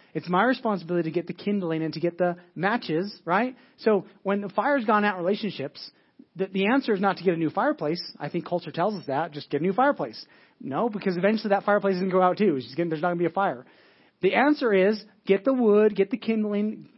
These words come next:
get the things it takes to have that fire going. So my relationship with my wife, I have to be very intentional to know that it takes, it takes work to nurture our relationship. We have to be intentional about having healthy relationships. With my kids, relationships, relationships just don't happen.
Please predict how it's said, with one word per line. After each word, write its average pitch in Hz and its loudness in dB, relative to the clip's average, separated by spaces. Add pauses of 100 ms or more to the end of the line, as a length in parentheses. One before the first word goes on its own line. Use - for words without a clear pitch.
get 202 2
the 214 -8
things 214 0
it 202 0
takes 208 -2
to 180 0
have 175 -4
that 175 -2
fire 156 -4
going. 147 -8 (280)
So 170 -4
my 185 2
relationship 220 2
with 214 0
my 202 2
wife, 190 0 (240)
I - -8
have 170 -2
to 208 -6
be 190 -4
very 180 2
intentional 196 -2
to - -8
know 185 0
that 170 0 (720)
it 185 -2
takes, 214 2
it 196 -8
takes 202 -2
work 175 -4 (320)
to 170 -8
nurture 190 -4
our 143 -6
relationship. 156 -8 (300)
We 139 -6
have 156 -6
to 175 -6
be 190 0
intentional 190 -2 (180)
about 160 -6
having 175 -4
healthy 170 -4
relationships. 175 -4
With 170 -6
my 196 0
kids, 190 2 (300)
relationships, 196 -6
relationships 214 -2
just 190 -8
don't 165 -6
happen. 196 -2